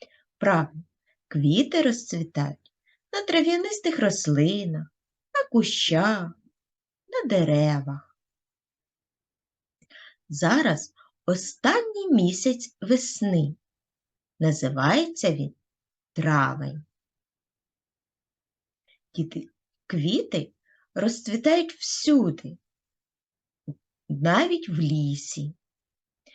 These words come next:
А в лісі розцвітають такі квіти, як конвалії. Подивіться, які вони гарні. Малесенькі такі, білесенькі. Їх дуже-дуже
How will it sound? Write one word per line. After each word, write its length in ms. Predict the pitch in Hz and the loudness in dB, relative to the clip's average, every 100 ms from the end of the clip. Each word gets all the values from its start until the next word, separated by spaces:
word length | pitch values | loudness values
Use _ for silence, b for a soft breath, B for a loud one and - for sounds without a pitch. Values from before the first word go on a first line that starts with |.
| b _ | b _
А 140 | 165 | 0
в 80 | 143 | 2
лісі 400 | 143 220 - 427 | 0 0 -2 0
розцвітають 800 | 302 - 220 196 170 151 - _ _ _ | -2 -2 -10 -10 -8 -8 -10 _ _ _
такі 320 | 160 156 156 - | -8 -8 -14 0
квіти, 340 | 156 143 143 | 2 2 2
як 320 | 135 139 - _ _ - | 0 -2 -10 _ _ -6
конвалії. 1160 | 480 453 196 151 143 160 196 202 196 185 180 - _ _ _ | -2 4 6 6 6 6 4 0 -4 -6 -8 -12 _ _ _
Подивіться, 600 | 156 139 156 147 151 - | -2 2 4 2 0 -2
які 320 | 143 156 - | 0 0 -2
вони 280 | 147 151 156 | 0 2 2
гарні. 600 | 160 160 151 139 147 151 b b _ - | 2 0 0 -2 -6 -8 b b _ -4
Малесенькі 880 | 453 453 571 539 311 208 180 - 165 | -2 0 0 -2 -4 -6 -6 -6 -8
такі, 340 | 156 151 160 | -8 -8 -8
білесенькі. 880 | 156 180 175 170 160 - 151 147 156 B B _ | -6 -4 -2 -2 -4 -6 -8 -8 -14 B B _
Їх 160 | 151 156 | -2 -2
дуже-дуже 800 | 151 - 622 587 571 554 494 | -2 -6 -8 -2 -2 0 -2